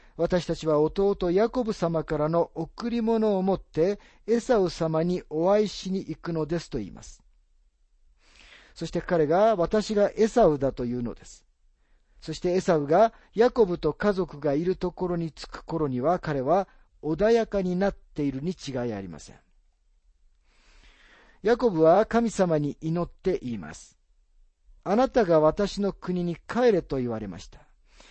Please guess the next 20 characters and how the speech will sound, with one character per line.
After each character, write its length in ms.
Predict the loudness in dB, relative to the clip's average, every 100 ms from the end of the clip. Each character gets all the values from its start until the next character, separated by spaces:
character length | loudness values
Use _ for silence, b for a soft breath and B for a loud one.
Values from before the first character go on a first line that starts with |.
| b b
あ 180 | 0
な 140 | 0 2
た 160 | 2
が 140 | 4 4
私 440 | 4 2 -4 0
を 100 | 0
守 360 | 2 0 0 -2
っ 40 |
て 160 | -4 -8
く 140 | -6
だ 120 | -4 -4
さ 140 | -4
る 100 | -6
と 140 | -4
言 140 | -2 -2
わ 100 | -4
れ 80 | -8
ま 120 | -16
し 80 |
た。」 100 | -20